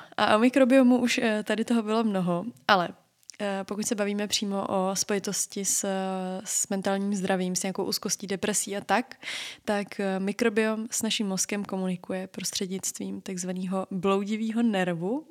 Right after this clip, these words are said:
Eh, latinsky je to nervus vagus, neboli the vagus nerve anglicky. No a když je náš mikrobiom, eh, v nepohodě nebo je třeba ovlivněný nějakou inflamací v těle, tak, eh, ovlivňuje právě i deprese a úzkosti.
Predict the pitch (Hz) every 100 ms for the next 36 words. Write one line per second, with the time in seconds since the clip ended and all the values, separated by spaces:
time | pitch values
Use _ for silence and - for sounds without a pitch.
0 | - 185 185 185 196 185 190 185 190 185
1 | 202 196 180 175 190 - 190 185 185 196
2 | 190 190 - - - 185 180 240 - -
3 | 185 180 - - 262 - _ - 240 214
4 | 208 262 247 247 240 226 226 240 247 262
5 | 254 - 220 208 190 214 214 220 214 196
6 | 214 214 220 208 185 196 196 196 202 202
7 | 190 196 - 190 190 190 190 190 190 -
8 | 190 180 - 190 190 - 202 233 - -
9 | 196 190 220 - 208 - - - 196 190
10 | 190 202 - 190 190 196 190 196 190 190
11 | 196 196 185 180 180 185 190 226 - _
12 | 190 185 180 185 190 180 - - - 190
13 | 180 - 190 - 190